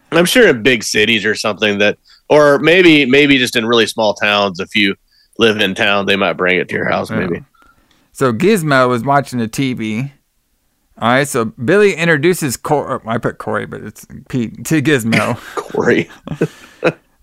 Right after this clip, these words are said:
Speaker 2: right, and, uh, they, they're just, like, looking at, so Pete wants one of them 'cause he looks cute and everything.
Speaker 1: Yeah.
Speaker 2: And, uh,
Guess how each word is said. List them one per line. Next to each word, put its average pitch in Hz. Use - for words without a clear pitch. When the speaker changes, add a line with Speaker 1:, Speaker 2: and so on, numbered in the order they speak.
Speaker 2:
right, 143
and, 135
uh, 113
they, 131
they're 135
just, 151
like, 127
looking 156
at, 156
so 131
Pete 180
wants 151
one 135
of 123
them 127
'cause 113
he 104
looks 110
cute -
and 147
everything. 156
Speaker 1:
Yeah. -
Speaker 2:
And, 113
uh, 107